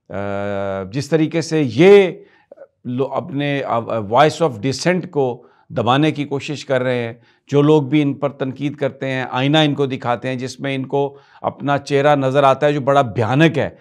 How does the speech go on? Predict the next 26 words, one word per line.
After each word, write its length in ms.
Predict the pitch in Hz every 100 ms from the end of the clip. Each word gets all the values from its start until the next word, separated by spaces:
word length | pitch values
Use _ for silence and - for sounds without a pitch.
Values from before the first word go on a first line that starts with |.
| _ 139
मकरूह 500 | 160 185 233 202 113
है, 200 | - _ _ _ -
तो 60 |
ये 520 | 120 135 127 113 - 120
उसको 460 | - 117 104 - -
मारते 600 | 98 107 127 131 - 127
हैं, 300 | 113 110 -
पीटते 400 | 147 110 - 135
हैं। 260 | 107 92 _ _ _ 170
और 140 | 170
बिल्कुल, 760 | 143 143 269 220 254 214 - - _ -
अ, 140 | 131
इस 240 | 151 156 135
हवाले 300 | 123 139 147
से 140 | 165
कोई 220 | 165 151
लिहाज 440 | 139 98 143 180 156
नहीं 180 | 156
है 200 | 113 - _ _ _ -
कि, 60 | 135 135 143 143 143 139 135 131
अ, 160 | - 117 117 120 120 120 120 -
क्या 180 | 170 160
स्टेटस 460 | - 123 143 117
है 100 | 113
किसी 280 | - - 110
का। 200 | 120